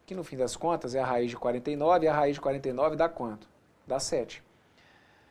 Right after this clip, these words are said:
Você conseguiu perceber qual que é a jogada? Qual que era o meu objetivo mesmo? O meu objetivo era sumir com esse radical aqui de baixo.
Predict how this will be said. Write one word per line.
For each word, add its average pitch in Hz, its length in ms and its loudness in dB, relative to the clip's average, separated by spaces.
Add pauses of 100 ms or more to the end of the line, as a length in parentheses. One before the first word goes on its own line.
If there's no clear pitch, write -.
(400)
Você - 140 -10
conseguiu 156 320 -4
perceber 139 340 -2
qual 127 140 0
que 123 80 -6
é 123 40 -2
a 123 40 -2
jogada? 123 400 6
Qual 185 140 4
que 196 80 -4
era 185 60 0
o - 20 -2
meu 151 120 2
objetivo 123 460 -2
mesmo? 143 400 2
O - 60 -20
meu 139 140 -2
objetivo 143 360 -2
era 160 100 4
sumir 185 480 -2
com 233 120 -2
esse 196 160 -4
radical 151 400 2
aqui 123 100 -2
de 139 60 -6
baixo. 113 360 -4